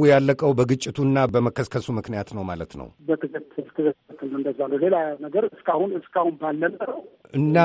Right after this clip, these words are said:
Speaker 2: እንግዲህ በቀጣዩ ምርመራ ወጣቸው ነገሮች ይኖራሉ።
Speaker 1: እና አስከሬኖችን ለመለየት ቻላችሁ የአንድ መቶ ሀምሳ ሰባቱንም?
Speaker 2: በዛ መልኩ አይደለም እንግዲህ እሱን የያዘው ቡድን ሌላ የምርመራ ቡድን፣ የሐኪም ምርመራ ቡድን አለ።
Speaker 1: እሺ።
Speaker 2: እነሱ ምን ላይ እንዳሉ እነሱ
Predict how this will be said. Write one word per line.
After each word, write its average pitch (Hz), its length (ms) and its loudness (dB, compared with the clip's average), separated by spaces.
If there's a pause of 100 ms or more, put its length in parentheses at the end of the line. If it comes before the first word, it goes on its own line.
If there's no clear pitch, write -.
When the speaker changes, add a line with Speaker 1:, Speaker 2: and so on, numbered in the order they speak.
(220)
Speaker 2:
እንግዲህ 156 380 0
በቀጣዩ 175 400 0
ምርመራ 190 300 2
ወጣቸው 180 360 -2
ነገሮች 220 320 2
ይኖራሉ። 147 340 -6 (160)
Speaker 1:
እና 147 320 4 (100)
አስከሬኖችን 156 720 2
ለመለየት 147 480 4
ቻላችሁ 143 520 0
የአንድ 139 300 2
መቶ 139 180 0
ሀምሳ 139 260 0
ሰባቱንም? 151 540 2 (420)
Speaker 2:
በዛ 143 300 -2 (140)
መልኩ 160 260 -4
አይደለም 160 400 -2
እንግዲህ 151 380 -4 (320)
እሱን 196 320 0
የያዘው 170 360 4
ቡድን 202 320 2
ሌላ 165 220 2
የምርመራ 156 460 0 (120)
ቡድን፣ 151 300 -6
የሐኪም 156 380 -4
ምርመራ 151 340 -4
ቡድን 156 340 0
አለ። 151 180 -2 (260)
Speaker 1:
እሺ። 98 180 -6 (520)
Speaker 2:
እነሱ 151 380 2 (640)
ምን 170 340 4
ላይ 160 180 -2
እንዳሉ 160 340 -2 (100)
እነሱ 143 300 -2